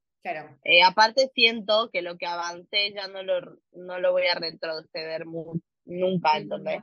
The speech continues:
Speaker 2: O sea, y eso está buenísimo, o sea, por ahí a cualquier nutri que iba era como un mes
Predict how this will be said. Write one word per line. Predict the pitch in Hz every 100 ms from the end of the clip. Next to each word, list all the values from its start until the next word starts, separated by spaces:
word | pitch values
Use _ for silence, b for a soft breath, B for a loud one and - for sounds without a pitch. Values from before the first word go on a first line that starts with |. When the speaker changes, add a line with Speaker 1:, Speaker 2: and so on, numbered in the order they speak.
| _
Speaker 2:
O | -
sea, | - 160 160 160 _ _ _ _ _ -
y | 180 185
eso | 180 208
está | 202 185
buenísimo, | 185 190 202 180 160 147 -
o | 160
sea, | - 160 156
por | - 160
ahí | 160 175 185 185 175 170 _ _ _ -
a | 185
cualquier | 202 202 226 262
nutri | 254 254 254 202
que | 202
iba | 220 226
era | 208 196
como | 190 185 185 175 -
un | 202 214 214 208 202 202
mes | 208 214 226